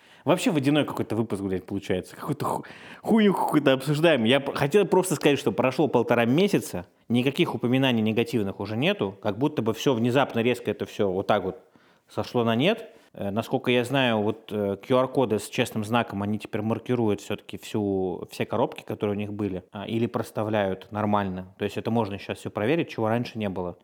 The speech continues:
Э, с этой точки зрения вроде как у них все нормально. Команда вроде как молчит, в соцсетях у них про это больше ничего нету. И такое ощущение, что время прошло, и вот, м, и негатив тоже весь как будто бы и остался где-то вот там вот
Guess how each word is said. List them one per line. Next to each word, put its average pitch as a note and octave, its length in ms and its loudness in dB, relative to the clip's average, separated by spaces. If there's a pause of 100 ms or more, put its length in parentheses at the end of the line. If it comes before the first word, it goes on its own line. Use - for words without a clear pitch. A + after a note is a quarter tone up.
Э, - 240 -12
с - 100 -8
этой C3+ 160 -4
точки C#3+ 300 -2
зрения B2+ 300 0
вроде A#2 280 -2
как - 220 -2
у G#2 40 -6
них A2+ 180 -4
все - 140 -4
нормально. G2 500 -4 (880)
Команда A#2 420 0
вроде G#2 280 0
как G#2 200 -2
молчит, A2 320 0
в - 60 -18
соцсетях G#2+ 540 -4
у G#2+ 40 -4
них G2 180 -8
про G#2+ 140 0
это G2+ 120 -2
больше G#2 320 -2
ничего G#2 240 -4
нету. D3+ 460 0
И A#2+ 80 -4
такое D3+ 300 0
ощущение, F3+ 320 2
что A2 340 -2 (1200)
время A#2 300 0
прошло, A#2 340 0
и - 160 -2
вот, G#2+ 340 -2
м, G#2 540 -6
и A2 140 -8
негатив A2+ 440 -2
тоже A#2+ 220 -2
весь A#2+ 160 -2
как G2+ 120 -6
будто A2+ 280 -8
бы G2+ 160 -4
и G#2 360 -6
остался A2+ 460 -4
где-то G2+ 300 -6
вот G2 120 -6
там A#2 180 0
вот G2+ 200 -4